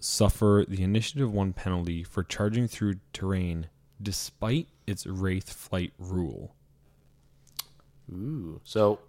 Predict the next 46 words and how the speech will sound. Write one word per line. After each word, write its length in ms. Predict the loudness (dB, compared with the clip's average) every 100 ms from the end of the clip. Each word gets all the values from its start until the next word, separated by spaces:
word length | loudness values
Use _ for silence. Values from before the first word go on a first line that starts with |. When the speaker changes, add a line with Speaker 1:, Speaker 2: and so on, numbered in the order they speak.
| _
Speaker 2:
this 220 | -6 -6 -2
was 180 | 0
a 440 | 2 2 0 -2 -6 -12 0
bit 100 | 0
of 80 | 2
a 160 | -2
tough 400 | -4 -8 -10 -8
one 340 | -8 -8 -10 -10
as 120 | -8
I 60 | -8
was 120 | -6
reading 240 | -8 -8
through 320 | -8 -6 -6
it. 120 | -6 -10 -18 -20 -20 _ -20 _ _
So 640 | -10 -8 -6 -6 -10 -14 _ -8
this 220 | -4 -2
is, 180 | -2 -2
um, 380 | -2 -4 -6 -10 -16 -20 -20 _ _ _ _ _ _ _ -20 _ -4
not 260 | 0 2
as 100 | 2
cut 280 | -2 -2 0
and 160 | 0 -2
dry 600 | -2 -2 -2 -4 -8 -10
as 200 | -10 -10 -8
other 200 | -4 -4
questions 480 | -4 -6 -6 -10 -8
we've 140 | -4
answered 340 | -4 -6 -10 -10
per 160 | -10
se, 280 | -8 -6 -4
but 180 | -4 -4
I, 120 | -6 -10 -14 -2
this 200 | 0 0
is 160 | -2 -6 -14 -20 -20 -6
the 80 | 0
best 260 | 0 0
interpretation 560 | -4 -6 -8 -10 -10 -8
I 180 | -8 -10 -14 _ -20 -20 0
Speaker 1:
Yeah, 240 | 4 6
Speaker 2:
can 80 | 6
Speaker 1:
and 60 | 6
the 40 | 8
Speaker 2:
give. 60 | 8
Speaker 1:
Wraith 160 | 6
Flight 220 | 4 0 4
rule 460 | 6 6 6 2